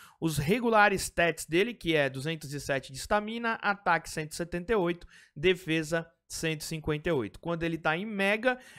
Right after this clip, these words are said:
é duzentos e sete de estamina, ataque duzentos e quarenta, defesa cento e noventa e um. Ó, o seu level cinquenta, o máximo de C P no level cinquenta é trinta e oito cinco zero.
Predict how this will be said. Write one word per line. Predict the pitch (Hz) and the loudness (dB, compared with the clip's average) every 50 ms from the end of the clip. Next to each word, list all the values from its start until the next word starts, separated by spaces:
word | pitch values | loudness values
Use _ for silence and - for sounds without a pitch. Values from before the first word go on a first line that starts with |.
| - - | -4 -2
é | 233 233 | -2 0
duzentos | 208 226 190 196 196 196 190 185 165 | 0 0 0 0 0 0 -2 -4 -6
e | 180 180 | -6 -6
sete | - - 147 139 143 - 156 | -2 0 0 0 0 -2 -6
de | 151 | -10
estamina, | - - - 220 208 180 175 180 185 185 175 | -6 -2 0 0 0 0 -2 -4 -4 -4 -4
ataque | - - 170 156 - 156 151 151 - 160 | -2 -4 -2 0 2 0 0 0 -2 -8
duzentos | 151 156 139 139 143 139 143 | -8 -6 -6 -4 -6 -6 -6
e | 151 | -4
quarenta, | - 208 196 185 165 156 160 156 156 156 156 - - - - _ | 0 2 4 4 4 2 0 -2 -4 -6 -6 -6 -12 -20 -20 _
defesa | - 165 247 269 262 254 - 208 208 208 202 214 214 208 214 - _ _ | -8 -4 -4 -4 -4 0 4 6 6 6 6 2 0 -2 -4 -10 _ _
cento | - - - 196 185 175 170 - 180 | -10 -4 0 0 0 0 -2 -4 -4
e | |
noventa | 175 185 185 160 139 147 160 160 151 156 190 | -2 -2 -2 -2 -2 -4 -4 -4 -2 2 2
e | 202 220 190 165 151 165 190 | 2 2 2 -2 -2 0 0
um. | 208 190 135 - - _ _ _ | 0 0 -2 -4 -10 _ _ _
Ó, | - 143 135 123 | -4 -2 -2 -2
o | 113 | 0
seu | - 160 160 160 | 0 0 0 2
level | 160 160 170 175 175 175 165 | 2 2 2 2 0 -2 -2
cinquenta, | - - 214 208 196 - 175 165 190 202 196 196 | -4 -6 -6 -6 -4 -4 -2 -2 -2 -4 -4 -6
o | 160 | -6
máximo | 147 147 151 160 170 - 170 160 | -4 -4 -2 -2 -4 -4 -8 -10
de | 147 - | -8 -6
C | - 156 | -6 -4
P | - 151 143 | -2 -2 -4
no | 143 151 | -2 -2
level | 156 156 151 160 | -2 -2 -2 -4
cinquenta | 151 - 196 190 185 170 160 165 165 - 170 175 - - - - _ _ - | -6 -6 -10 -6 -4 -4 -4 -2 -4 -6 -6 -8 -10 -18 -20 -20 _ _ -4
é | 208 220 | -2 -2
trinta | 190 - 175 175 180 175 180 190 | -2 -4 -6 -6 -6 -4 -2 -2
e | 185 175 156 | 0 0 0
oito | 143 147 151 147 - - 151 151 _ _ _ _ | 0 0 0 -2 -4 -6 -8 -8 _ _ _ _
cinco | - - - - - 185 196 190 185 190 214 220 214 | -10 -8 -6 -4 -4 -2 -4 -4 -4 -2 0 0 0
zero. | 175 131 139 143 139 120 101 95 | 0 2 2 2 4 2 2 -2